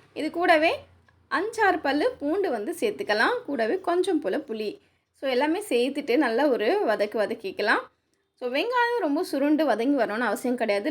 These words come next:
லைட்டா கலர் சேஞ்ச் ஆகி வந்தாலே போதுங்க. So, அவ்வளோதாங்க. இந்த அளவு கலர் சேஞ்ச் ஆயிடுச்சுன்னா போதும். இப்போ இது நல்லா ஆற விட்டுட்டு நம்ம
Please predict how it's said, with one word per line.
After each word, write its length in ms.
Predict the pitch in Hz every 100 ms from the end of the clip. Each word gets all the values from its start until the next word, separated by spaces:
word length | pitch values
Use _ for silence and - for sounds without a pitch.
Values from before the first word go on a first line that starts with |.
| 262
லைட்டா 280 | 220 - 403
கலர் 340 | 285 233 277 254
சேஞ்ச் 260 | 226 277 277
ஆகி 160 | 226 240
வந்தாலே 360 | 208 202 220 285
போதுங்க. 380 | 214 202 196 202 523 - _ _ _ _ _ _ _ _ _ _
So, 80 | - 247
அவ்வளோதாங்க. 480 | 226 302 302 302 466
இந்த 200 | 285 285
அளவு 160 | 294 370
கலர் 260 | 247 269
சேஞ்ச் 240 | 247 254 254
ஆயிடுச்சுன்னா 340 | 202 208 247 262 -
போதும். 380 | 220 214 262 440
இப்போ 140 | 294 330
இது 100 | 285
நல்லா 260 | 247 214 294 -
ஆற 100 | 208 233 214
விட்டுட்டு 320 | 208 220 285
நம்ம 180 | 392